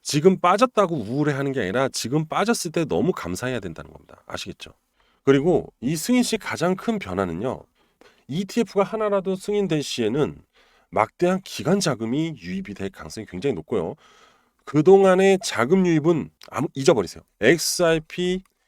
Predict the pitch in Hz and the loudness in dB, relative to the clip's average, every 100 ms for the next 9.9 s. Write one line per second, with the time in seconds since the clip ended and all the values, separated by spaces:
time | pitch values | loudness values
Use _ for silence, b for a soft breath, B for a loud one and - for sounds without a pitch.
0 | _ 127 185 - 190 175 - 165 143 147 | _ -6 -6 0 2 2 2 2 2 0
1 | - 101 107 147 131 117 131 92 98 113 | -2 -4 0 2 2 2 0 -2 0 -2
2 | 139 185 b b b b _ - - 127 | 0 -6 b b b b _ -6 -2 4
3 | 226 208 - 113 87 78 - - - _ | 4 4 -2 -2 -4 -8 -12 -20 -20 _
4 | - 87 110 98 82 95 80 _ _ b | -8 -6 -4 -6 -6 -8 -10 _ _ b
5 | b b b b b 101 127 120 87 - | b b b b b -4 -2 -2 -4 -6
6 | 90 73 71 - 95 117 - 98 87 107 | -8 -8 -14 -14 -4 -4 -2 -4 -2 -2
7 | 82 101 101 90 80 95 85 71 _ - | -4 -6 -8 -10 -8 -8 -10 -12 _ -12
8 | 107 - 143 - 104 123 135 107 85 82 | -10 -6 -6 -6 -12 -10 -10 -10 -10 -12
9 | 80 - - - - 101 101 143 156 | -12 -16 -18 -18 -8 -6 -6 -6 -6